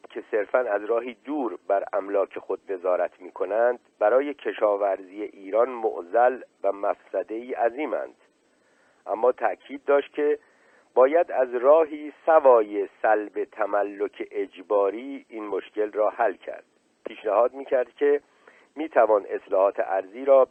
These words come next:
بدون هر گونه سلب مالکیت اجباری متحقق کرد.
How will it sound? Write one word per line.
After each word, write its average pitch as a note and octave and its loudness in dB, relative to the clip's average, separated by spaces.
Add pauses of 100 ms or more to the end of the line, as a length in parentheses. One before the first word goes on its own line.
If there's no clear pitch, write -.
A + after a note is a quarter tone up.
بدون A#2+ -4
هر C3 -4
گونه G2 -10 (120)
سلب G2 -2
مالکیت F#2 -6 (140)
اجباری F#2+ -4
متحقق G#2+ -6
کرد. - -18